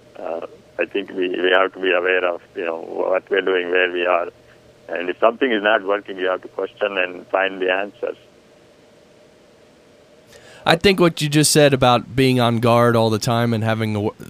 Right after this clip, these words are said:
Speaker 2: self-awareness is very true. But I will say that, you know, I've seen a lot of people start meditation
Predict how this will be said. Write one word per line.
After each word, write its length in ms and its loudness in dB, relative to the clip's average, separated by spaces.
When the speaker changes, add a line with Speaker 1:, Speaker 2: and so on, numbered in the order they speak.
Speaker 2:
self-awareness 720 0
is 140 -2
very 240 2
true. 340 2
But 140 6
I 100 6
will 220 4
say 320 4
that, 240 2
you 100 2
know, 340 6
I've 240 2
seen 300 2
a 60 4
lot 180 6
of 60 -4
people 280 0
start 360 2
meditation 840 0